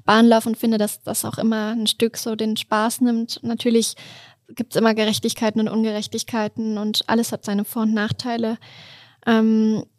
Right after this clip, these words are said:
viel Geld wird dann tatsächlich nicht mehr in die Sportler fließen, sondern eben in diese Kadersysteme und Verbände. Und viele Sachen werden sich einfach ändern und ja, also es ist ein kontroverses Thema und es hat sicher Vor- und Nachteile, aber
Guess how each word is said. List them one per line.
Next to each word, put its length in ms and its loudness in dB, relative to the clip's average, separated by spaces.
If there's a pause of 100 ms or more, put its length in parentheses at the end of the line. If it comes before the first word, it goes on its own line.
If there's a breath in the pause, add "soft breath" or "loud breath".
viel 360 6
Geld 440 4
wird 260 -2
dann 240 0
tatsächlich 500 -6
nicht 160 -6
mehr 100 -6
in 40 -4
die 80 -6
Sportler 440 0
fließen, 340 0
sondern 220 0
eben 180 0
in 140 2
diese 180 0
Kadersysteme 800 -2
und 100 -2
Verbände. 600 -2 (640 loud breath)
Und 680 2 (400)
viele 400 2
Sachen 320 2
werden 200 0
sich 120 -6
einfach 280 -4
ändern 400 2
und 360 -4 (460)
ja, 320 -2 (260)
also 480 4
es 120 -2
ist 140 2
ein 80 4
kontroverses 560 -2
Thema 240 2
und 60 4
es 100 -4
hat 140 -6
sicher 260 -2
Vor- 180 0
und 120 0
Nachteile, 580 -2
aber 260 -2